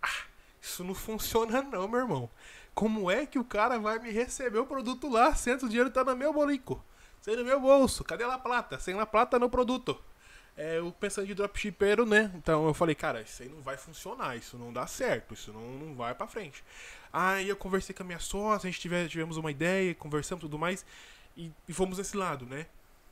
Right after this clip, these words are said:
E assim, o que eu tenho pra passar pra vocês, do que eu pratiquei, do que eu trabalhei, cara, é, toma cuidado, pra quem tá entrando, vocês vão pesquisar, vai ter, já vou deixar o nome de plataforma,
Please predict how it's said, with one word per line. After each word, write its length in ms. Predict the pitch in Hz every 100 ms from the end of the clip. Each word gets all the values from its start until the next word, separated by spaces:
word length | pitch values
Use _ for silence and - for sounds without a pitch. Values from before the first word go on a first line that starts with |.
| _ - - _ - - - -
E 80 |
assim, 220 | 156 - 147
o 40 |
que 80 | 156
eu 40 |
tenho 120 | 165
pra 120 | 175 175
passar 260 | 156 -
pra 100 | -
vocês, 560 | 139 - 185 165 - -
do 80 | 127
que 160 | -
eu 140 | 160 147 -
pratiquei, 480 | 139 135 - - 151
do 100 | 135
que 80 | 147
eu 60 |
trabalhei, 500 | 147 143 131 127 147
cara, 340 | 147 123 107 107 - - - -
é, 400 | 135 135 135 127 - - - - - - -
toma 180 | 233
cuidado, 460 | 254 180 151 160 156
pra 120 | 180
quem 140 | 180 208
tá 100 | 185
entrando, 480 | 170 170 190 190 - - -
vocês 280 | 170 175 175
vão 100 | 180
pesquisar, 560 | 175 - 135 180 190
vai 140 | 160 156
ter, 140 | 190
já 60 | 220
vou 60 |
deixar 220 | 247 -
o 20 | 240
nome 140 | 233
de 60 | 220
plataforma, 640 | 226 202 - 175 156 117